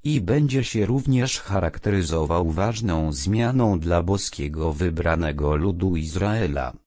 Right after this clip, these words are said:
W swej książce „Przyjdź królestwo Twoje”, wydanej w tysiąc osiemset dziewięćdziesiątym pierwszym roku, zawarł długi rozdział na temat powrotu Izraela.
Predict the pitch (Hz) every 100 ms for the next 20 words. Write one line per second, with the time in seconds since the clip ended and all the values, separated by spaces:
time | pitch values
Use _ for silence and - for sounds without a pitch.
0 | _ - - - 98 85 - - 62 58
1 | - - - 76 - 107 101 95 - -
2 | 98 85 104 - - - 80 - - 73
3 | 58 57 - _ - 78 110 98 107 98
4 | 80 78 - 165 - 135 127 - - 123
5 | - 101 92 92 90 87 87 82 82 87
6 | 95 78 69 - 82 92 - 131 120 -
7 | 110 95 76 - - - - - _ -
8 | 95 135 113 113 110 92 78 98 147 113
9 | 87 85 85 73 78 90 73 71 78 80
10 | 101 92 87 - - 82 85 139 - 87
11 | 78 78 95 104 113 71 - -